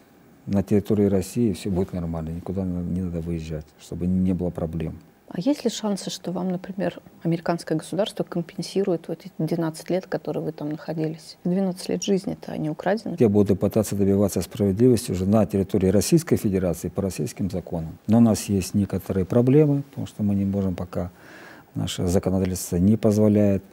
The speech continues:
Speaker 1: заочно осудить американских граждан и других граждан, совершивших преступления. Поэтому есть некоторые моменты ю-, юридического плана, которые я хотел бы, может быть, с помощью Общественной палаты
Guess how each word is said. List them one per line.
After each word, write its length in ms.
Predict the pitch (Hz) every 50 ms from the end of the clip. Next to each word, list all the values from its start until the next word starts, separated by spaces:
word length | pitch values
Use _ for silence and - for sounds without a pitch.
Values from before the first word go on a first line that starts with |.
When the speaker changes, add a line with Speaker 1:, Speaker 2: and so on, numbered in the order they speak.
| - - - - - _ _
Speaker 1:
заочно 540 | - 92 95 104 104 98 90 - - 101 95
осудить 400 | 87 - 104 98 101 98 - -
американских 640 | 92 95 92 92 87 - 101 95 90 - - - 90
граждан 520 | 101 101 104 117 120 127 127 127 131 131 - - - _ -
и 80 | 101 95
других 320 | 95 98 98 92 98 95
граждан, 340 | 101 98 98 98 92 101 92
совершивших 560 | 90 - - 107 95 - - 113 104 - 107
преступления. 720 | - - 104 - - - - - 101 98 92 90 90 87 90 -
Поэтому 420 | 98 92 92 - 98 92 95 92 - -
есть 400 | 92 92 98 101 92 - - -
некоторые 420 | 101 - - 95 - 98 95 92
моменты 480 | 92 101 101 104 120 139 135 131 - 107
ю-, 360 | 101 98 101 87 92 104 107
юридического 500 | 104 104 107 117 107 - - - 107 101
плана, 240 | - 113 104 101 101
которые 340 | - 101 - 107 101 98
я 60 | 98 98
хотел 340 | - 95 85 - 101 95
бы, 180 | 92 92 95 95 - - - -
может 220 | 101 101 104 101
быть, 120 | 98 98
с 80 | - -
помощью 400 | - 104 95 95 92 - - -
Общественной 480 | 87 - - 127 113 - - 120 117 113
палаты 500 | - 113 110 113 113 107 - 113 98